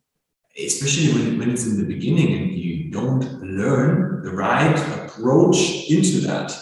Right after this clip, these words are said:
And that's, that's the most important part. Because the, the approach into how do I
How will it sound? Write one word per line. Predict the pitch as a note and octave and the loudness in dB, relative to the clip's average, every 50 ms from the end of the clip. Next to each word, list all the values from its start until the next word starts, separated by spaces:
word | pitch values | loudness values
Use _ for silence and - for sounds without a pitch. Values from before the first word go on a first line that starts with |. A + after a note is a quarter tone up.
| - - - | -16 -14 -6
And | G#2+ | -2
that's, | D3 D#3+ - - - | 0 2 2 2 2
that's | D#3 E3 - - | 2 2 2 4
the | D#3+ D3 C#3+ | 4 4 6
most | C#3+ C#3+ D3 - - | 6 6 4 4 2
important | C#3 D3 - - - D3+ | 2 2 2 2 2 2
part. | D#3+ D#3+ - - - - - - - - - _ _ _ _ _ _ _ _ _ _ _ _ _ _ _ _ _ _ - | 2 2 2 0 -2 -4 -6 -10 -12 -14 -18 _ _ _ _ _ _ _ _ _ _ _ _ _ _ _ _ _ _ -8
Because | - - B2 A#2+ - - - - - | -2 2 4 4 4 2 0 -2 -2
the, | B2 A2+ A2 G#2 - - | 0 2 2 2 2 0
the | - G#2+ - G#2+ - | 0 0 0 0 0
approach | - - - - A#2 B2+ - - - - - - - - - - - - - - D3 | -2 -2 -4 -2 2 6 6 8 8 8 6 6 4 4 2 2 0 -2 -2 2 4
into | D#3 - G3 F3 - D3 C#3 C#3 C3+ C3 | 6 6 6 6 6 6 6 6 4 2
how | - - B2+ C3 C#3 D#3 F3 D#3+ | 2 2 2 2 4 6 6 8
do | D3 C#3+ C#3+ - | 6 6 6 6
I | - - A2 G#2+ G#2 G2+ - - - - - | 4 4 4 2 2 0 0 -4 -6 -8 -10